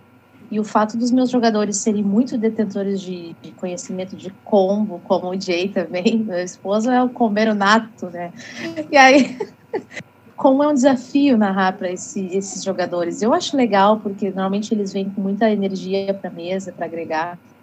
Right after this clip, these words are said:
mas eu tinha muita dificuldade. Então, quando o V cinco veio pra mim, foi como, ah, um bebê que tá tendo novas experiências, assim, tá aprendendo.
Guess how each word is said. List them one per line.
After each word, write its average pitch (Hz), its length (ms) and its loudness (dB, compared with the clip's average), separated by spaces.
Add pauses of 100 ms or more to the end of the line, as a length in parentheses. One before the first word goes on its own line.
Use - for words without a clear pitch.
(220)
mas 208 200 2
eu 226 120 2
tinha 254 180 2
muita 233 240 4
dificuldade. 226 800 2 (480)
Então, 226 200 4
quando 233 320 2
o 269 180 0
V 240 140 2
cinco 240 360 0
veio 226 340 4
pra 214 180 -2
mim, 226 520 4
foi 247 160 0
como, 247 720 4 (400)
ah, 247 220 4
um 262 240 2
bebê 330 480 4
que - 80 -14
tá 330 100 -8
tendo 320 340 -2
novas 294 340 2
experiências, 294 880 0
assim, 196 260 -8 (260)
tá 180 140 -2
aprendendo. 214 800 2